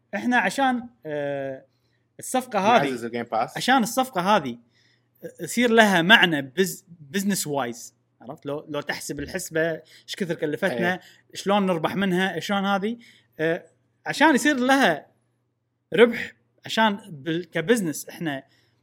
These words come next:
Speaker 1: ما تكون صفقة خاسرة، أه، ما، مفروض ما ننزل على أجهزة ثانية، أه، كونسولز. عرفت؟ هذا كلام.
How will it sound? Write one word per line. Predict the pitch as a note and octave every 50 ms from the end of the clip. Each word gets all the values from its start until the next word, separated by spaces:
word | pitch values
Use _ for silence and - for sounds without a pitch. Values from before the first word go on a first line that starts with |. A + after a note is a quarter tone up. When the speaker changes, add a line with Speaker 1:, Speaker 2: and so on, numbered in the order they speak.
| _ -
Speaker 1:
ما | D3+ E3 F#3+ A3+ B3+
تكون | B3+ - B3+ A#3+ A3
صفقة | A#3 G#3+ G3 - - -
خاسرة، | - - G#3+ B3 D4 C#4+ - F3 D3 D#3 G#3+ C4+ - _ _ _ _ _ _ _ _ _ _ _ _ -
أه، | D3 D3+ D#3 D3+ D3 D3 D3 D3 C#3+ C#3+ C#3 C#3 C#3 C#3 C#3 C3+ C3+ C3 C3 C3 B2+ B2+ B2+ B2+ B2+ B2 B2 A#2+ B2 B2 B2 B2+ B2 - _ _ _ _ _ _ _ -
ما، | E3+ F3+ A3+ C#4+ C#4+ A#3+ A3 G#3+ - - -
مفروض | G3 F#3+ A3 - F3+ F3+ F#3+ C4+ C#4+
ما | A#3 A#3+ B3+
ننزل | B3+ C4 A3 G#3+ G#3
على | E3+ E3+ F3
أجهزة | F3+ E3 E3 F#3+ G3
ثانية، | E3+ - G3 F#3 F3+ G3+ G3 A3 A#3+ - _ _ _ _ _ _ _ _ _ _ _ _ _ _ - B2+
أه، | B2 B2+ B2 A#2+ A#2+ A#2 A2+ A2+ A2+ A2+ A#2 - - - _ _ _ _ _ -
كونسولز. | - G3+ F3 - - - - - _ _ _ _ _ _ _ _ _ _ _ -
عرفت؟ | A#2+ B2 C#3 G#3 G#3 - - G3+
هذا | G#3 F#3 D#3+
كلام. | D#3 - A#2+ A2 G#2+